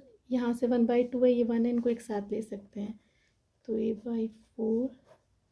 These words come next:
minus pi by two plus pi by two। आप जो है तेज़ी से भी solve कर सकते हैं और speed से कर सकते हैं, है ना। तो ये थ्री बाई टू बन जाएगा, इन दोनों को मैं एक साथ करूँ वन और वन बाई टू, तो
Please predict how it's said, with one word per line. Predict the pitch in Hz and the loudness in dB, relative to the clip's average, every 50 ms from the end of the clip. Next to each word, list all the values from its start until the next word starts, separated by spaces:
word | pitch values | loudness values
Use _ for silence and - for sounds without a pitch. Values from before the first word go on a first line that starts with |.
| _ _ - | _ _ -8
minus | 220 214 214 214 214 214 208 220 226 220 - - - 226 | -6 -6 -4 -4 -6 -6 -4 -4 -4 -4 -6 -14 -14 -10
pi | 220 208 208 202 202 202 | -10 -8 -8 -10 -10 -10
by | 233 208 202 - - 226 | -10 -10 -12 -10 -8 -6
two | 226 233 247 262 262 - - _ _ _ _ _ _ _ _ _ _ - | -4 -2 -2 -2 -4 -6 -14 _ _ _ _ _ _ _ _ _ _ -6
plus | 226 226 233 226 - - - | -4 -4 -4 -4 -8 -10 -8
pi | 220 220 220 208 214 | -6 -4 -4 -2 -2
by | 208 214 208 - - | -4 -4 -6 -6 -4
two। | 226 233 254 254 - | -4 -2 -2 -2 -2
आप | 196 202 214 202 - - - | -2 -2 -2 -4 -6 -14 -8
जो | - 220 233 | -2 0 0
है | 233 | 2
तेज़ी | 220 233 226 214 220 220 | 4 4 4 4 2 2
से | 208 254 | 2 2
भी | 226 254 240 233 | 2 2 0 -2
solve | - - 214 208 208 202 | 0 0 2 2 2 2
कर | 202 208 202 | 2 0 0
सकते | 202 - 196 196 - - | 0 0 -6 -6 -4 -4
हैं | 208 202 | -4 -4
और | 202 | -4
speed | - - 220 214 208 | -4 -4 -4 -4 -4
से | - - 214 | -2 -4 -4
कर | 208 202 196 | 0 0 0
सकते | 190 - - 185 185 - - 196 | 0 0 -4 -6 -6 -6 -10 -8
हैं, | 208 202 | -6 -4
है | 226 220 | -2 0
ना। | 254 330 339 330 - - - - - _ _ _ _ - | 0 0 0 -2 -6 -14 -20 -20 -20 _ _ _ _ -6
तो | 226 | -4
ये | 208 214 220 226 220 - - | 0 2 2 2 0 -2 -6
थ्री | - 233 226 | -2 0 2
बाई | 214 220 214 214 | 4 4 2 2
टू | 214 - 220 208 | 0 -2 -4 -2
बन | 220 208 208 | 0 0 2
जाएगा, | 202 214 214 214 214 233 | 2 2 0 0 0 0
इन | 240 233 | 2 2
दोनों | 226 226 226 226 226 | 2 4 2 2 0
को | - 233 | 0 0
मैं | 233 226 226 | 0 2 0
एक | 220 - | 0 -4
साथ | - 226 220 214 - - | -6 -8 -8 -6 -2 0
करूँ | 240 247 233 214 | 0 2 2 2
वन | 220 226 247 285 - - - - _ _ _ _ - | 4 4 2 2 2 -2 -8 -18 _ _ _ _ -10
और | 226 214 196 | -8 -8 -4
वन | 214 208 202 202 | -4 -2 0 0
बाई | 202 202 202 202 | 0 0 0 -2
टू, | 202 214 208 208 - - _ _ _ _ _ _ _ _ _ _ - | -4 -6 -8 -10 -12 -18 _ _ _ _ _ _ _ _ _ _ -8
तो | 220 220 | -8 -8